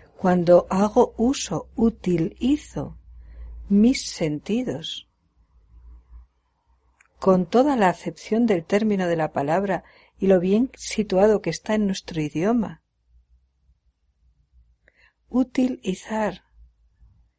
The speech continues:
Así me enseñasteis a verlo, ¿verdad? Venimos a utilizarte, digo, perdón,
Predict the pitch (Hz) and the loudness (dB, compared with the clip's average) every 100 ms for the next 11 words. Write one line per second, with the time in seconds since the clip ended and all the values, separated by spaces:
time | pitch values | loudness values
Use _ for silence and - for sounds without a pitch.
0 | _ _ _ _ _ - - 208 208 202 | _ _ _ _ _ -12 -4 0 2 2
1 | 202 190 202 220 208 175 196 214 170 156 | 0 0 0 -2 -2 -2 -2 0 -2 -4
2 | 165 180 202 _ _ _ _ _ _ _ | -6 -10 -12 _ _ _ _ _ _ _
3 | _ _ _ _ 196 196 208 214 226 214 | _ _ _ _ 0 2 2 2 2 2
4 | 220 233 214 196 - 214 254 196 170 165 | 2 0 0 0 2 0 0 -2 -2 -2
5 | - 156 156 160 202 311 | -2 -4 -4 -2 -2 -6